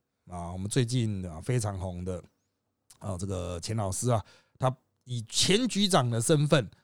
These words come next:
出来指证高虹安的好朋友戴市长乔氏，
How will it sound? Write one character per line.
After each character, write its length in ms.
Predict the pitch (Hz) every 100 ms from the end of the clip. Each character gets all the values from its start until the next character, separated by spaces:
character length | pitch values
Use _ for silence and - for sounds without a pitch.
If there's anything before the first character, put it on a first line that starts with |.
| _
出 160 | - 175
来 140 | 143 131
指 300 | - 101 92
证 300 | - 190 85 - _ -
高 180 | 156
虹 120 | 147 131
安 140 | 131
的 120 | 127
好 180 | 92 101
朋 180 | 95 120
友 160 | 107 92
戴 220 | 131 107
市 220 | - 123
长 200 | 85 80 -
乔 340 | - 82 90
氏， 240 | 107 131